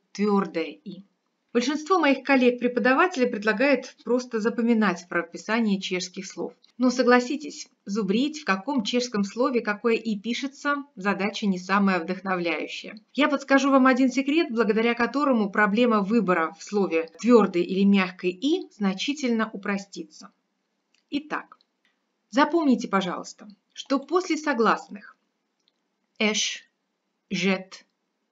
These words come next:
че, эрш, ц и е всегда пишется только мягкое «и». Например,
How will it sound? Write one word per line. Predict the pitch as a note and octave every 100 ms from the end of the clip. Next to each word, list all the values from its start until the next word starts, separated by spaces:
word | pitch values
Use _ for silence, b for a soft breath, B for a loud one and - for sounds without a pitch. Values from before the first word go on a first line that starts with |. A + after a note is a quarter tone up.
| _ _
че, | - G#3+ F#3 A3 - _ _ _ _ _ _ -
эрш, | F#3+ - - - - _ _ _ _ _ _
ц | - G3+ D#3+ - _ _ _ _ -
и | F3
е | D3+ F#3 B3+ F4 - _ _ _ _
всегда | - F#3+ F3 C4
пишется | C#4 C4+ C4+ C4 - A#3 A3 - _
только | - G#3 C#4 C#4+ C#4+ D4 C4
мягкое | F3+ F3+ E3+ F3 - F#3
«и». | - - D#3 - _ _ _ _ _
Например, | D4 E4 E4 F3 D3+